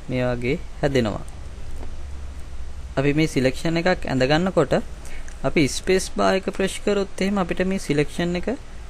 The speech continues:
ඕන තැනකට move කරන්න පුළුවන්. මේ විදිහට අපිට ස්පේස් බාර් එක ප්‍රෙස් කරගෙන මේක ඩ්‍රැග් කිරීමෙන්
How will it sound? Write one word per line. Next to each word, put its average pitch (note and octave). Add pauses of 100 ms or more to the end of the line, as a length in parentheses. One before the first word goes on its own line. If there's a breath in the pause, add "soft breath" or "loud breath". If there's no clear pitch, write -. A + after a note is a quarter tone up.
(120)
ඕන D3+
තැනකට E3+ (300)
move D3
කරන්න A#2+
පුළුවන්. A#2+ (840)
මේ B2+
විදිහට B2+
අපිට B2+ (260)
ස්පේස් -
බාර් C3
එක C3
ප්‍රෙස් -
කරගෙන D3+
මේක D#3 (220)
ඩ්‍රැග් B2+
කිරීමෙන් D#3+